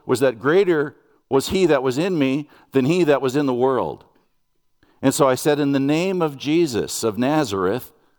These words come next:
leave." And it did. And the room just resumed a normalcy of sense. There was just nothing there. And I took those books and I took them out of the room and I just set them out on some book return. I wanted to throw them away, but I didn't think I should do that.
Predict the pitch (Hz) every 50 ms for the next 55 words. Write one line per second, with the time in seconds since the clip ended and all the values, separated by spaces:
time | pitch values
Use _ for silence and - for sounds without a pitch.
0 | _ _ _ - 95 123 147 170 196 190 175 120 85 69 - - - _ _ _
1 | _ _ _ _ _ _ _ _ _ _ _ _ _ _ _ _ _ _ _ _
2 | _ _ _ _ _ _ _ _ _ 92 92 87 80 - - 82 - - - -
3 | - - - _ _ _ _ _ _ _ _ _ _ _ _ _ _ _ _ _
4 | _ _ _ _ _ _ _ _ - 101 104 110 101 101 110 117 123 120 107 104
5 | 95 - - - 90 85 76 92 101 104 107 104 82 80 78 82 85 90 92 90
6 | 82 76 - - 71 69 67 67 67 - - _ _ _ _ _ - - - 85
7 | 76 69 69 - - - 71 73 76 - 87 80 - 76 71 76 - 82 71 71
8 | 71 57 50 - - _ _ _ _ _ _ _ _ _ _ _ _ _ _ _
9 | _ _ _ 90 90 92 90 - - 143 143 135 131 120 110 107 87 104 123 139
10 | - - - 95 90 90 87 87 87 - - - 120 - - 104 98 95 104 110
11 | 104 87 101 98 90 107 110 117 120 113 110 95 87 85 82 82 - 90 - -
12 | - - 104 - - 92 90 90 90 90 - - - 85 82 - 104 92 76 73
13 | 92 - - 82 - - - 69 69 69 78 98 113 - 135 95 80 80 - -
14 | 80 104 101 110 101 85 87 85 98 95 104 82 73 78 82 92 85 92 85 -
15 | 95 85 78 76 - 82 76 78 80 73 76 - 55 62 -